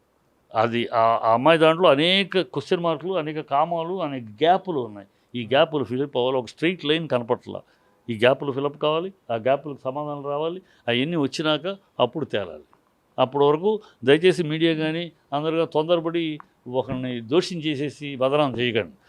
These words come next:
రేపు అతను కాదు అని తేలితే కొరటాల శివాని అలాగే చేశారు.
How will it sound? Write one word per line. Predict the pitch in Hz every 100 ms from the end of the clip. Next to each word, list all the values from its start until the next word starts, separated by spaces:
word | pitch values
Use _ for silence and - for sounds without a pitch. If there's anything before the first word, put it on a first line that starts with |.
| _ _ 143
రేపు | 156 156
అతను | 147 151
కాదు | 127 151 180 196
అని | 180
తేలితే | 175 170 165 165 135 127
కొరటాల | 156 160 180
శివాని | 143 170 165
అలాగే | 151 160
చేశారు. | 147 139 - 107